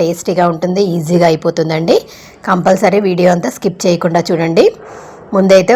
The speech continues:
ఒక గిన్నె తీసుకున్నానండి, ప్యాన్. దాంట్లో నేను పల్లీలు వేయించేసాను కొంచెం ఆయిల్ పోసి. నెక్స్ట్ అవి వేగిపోయిన తర్వాత దాంట్లో చింతపండు,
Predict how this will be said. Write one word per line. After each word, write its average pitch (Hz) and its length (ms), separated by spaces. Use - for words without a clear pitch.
ఒక 185 180
గిన్నె 180 280
తీసుకున్నానండి, 180 680
ప్యాన్. 175 240
దాంట్లో 190 360
నేను 226 160
పల్లీలు 190 340
వేయించేసాను 175 680
కొంచెం 170 320
ఆయిల్ 165 260
పోసి. 170 260
నెక్స్ట్ 185 300
అవి 180 200
వేగిపోయిన 190 420
తర్వాత 175 280
దాంట్లో 175 260
చింతపండు, 185 600